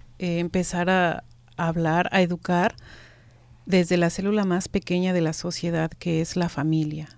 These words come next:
Es desde el hogar, considero yo, que debemos empezar a, a apoyar a nuestros hijos en, en sentir, en expresar emociones con una voluntad de amar para que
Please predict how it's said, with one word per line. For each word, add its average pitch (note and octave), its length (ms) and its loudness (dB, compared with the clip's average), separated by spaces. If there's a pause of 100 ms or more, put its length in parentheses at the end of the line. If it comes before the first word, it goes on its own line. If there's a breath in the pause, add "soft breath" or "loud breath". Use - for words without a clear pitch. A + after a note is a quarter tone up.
(100)
Es E3+ 220 -4
desde F3 260 2
el D#3+ 120 4
hogar, D#3+ 360 4
considero E3+ 720 0
yo, E3 240 -2
que F3+ 260 -2 (360 loud breath)
debemos F3+ 400 2
empezar F3 640 0
a, E3 420 -4 (160)
a D3+ 600 -2 (540)
apoyar F3 520 4
a F#3+ 60 4
nuestros F3 500 -2
hijos G3 480 -2
en, E3 240 -2 (340 loud breath)
en F3+ 160 2
sentir, F#3+ 520 0
en G3 100 0
expresar F#3 580 -2
emociones G3+ 800 -2 (380 loud breath)
con F3+ 180 0
una G3 160 2
voluntad F#3 480 2
de F#3+ 80 2
amar F3 380 0
para E3 260 2
que E3+ 720 -2